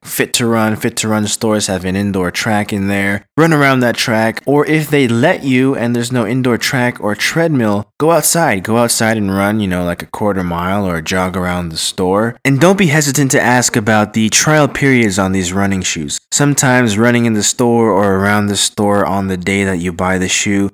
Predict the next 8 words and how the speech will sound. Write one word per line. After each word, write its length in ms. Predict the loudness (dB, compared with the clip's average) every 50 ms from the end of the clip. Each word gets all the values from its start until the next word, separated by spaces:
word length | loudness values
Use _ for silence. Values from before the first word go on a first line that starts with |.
| 0
that 120 | 0 2 2
really 360 | 4 4 4 4 4 4 4
isn't 340 | 2 2 2 2 0 0 0
the 160 | 0 -2 -2
best 420 | -2 0 0 2 2 2 0 0
representation 880 | 0 0 0 0 -2 -2 -2 -2 -4 -4 -2 -2 -2 -2 -2 -2 -2 -2
of 140 | -2 -4 -4
how 560 | -4 -6 -2 0 0 2 2 2 2 2